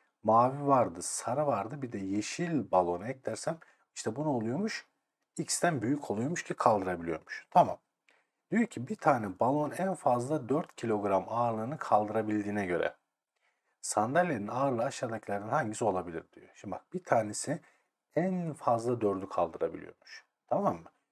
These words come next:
Şimdi ben o zaman şurada birincisinde, e, şuraya dört yazsam,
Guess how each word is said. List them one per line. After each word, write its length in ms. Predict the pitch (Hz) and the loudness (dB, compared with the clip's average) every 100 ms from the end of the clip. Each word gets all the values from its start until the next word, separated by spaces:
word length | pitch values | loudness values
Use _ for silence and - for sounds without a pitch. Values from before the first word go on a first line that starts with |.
| - | -8
Şimdi 220 | 160 123 | -4 0
ben 220 | 208 196 - | 0 0 -4
o 60 | |
zaman 260 | 156 92 98 | -4 -2 -4
şurada 380 | - 139 101 107 | -8 -6 -4 0
birincisinde, 720 | 156 165 135 - 87 85 113 _ _ _ _ _ _ _ _ _ _ _ - | 0 0 -4 -6 -6 -8 -8 _ _ _ _ _ _ _ _ _ _ _ -4
e, 220 | 110 107 | 0 0
şuraya 400 | - 139 147 127 | -2 -2 -2 2
dört 260 | 160 156 - | 2 2 0
yazsam, 400 | 90 - 87 | -4 -4 -8